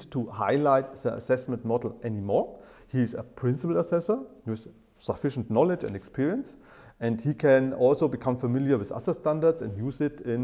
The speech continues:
in, in, in these kind of projects, yeah? Like, uh, medical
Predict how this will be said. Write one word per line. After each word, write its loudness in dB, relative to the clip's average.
in, -10
in, -2
in -2
these -8
kind -2
of -6
projects, -4
yeah? -6
Like, 0
uh, 2
medical 4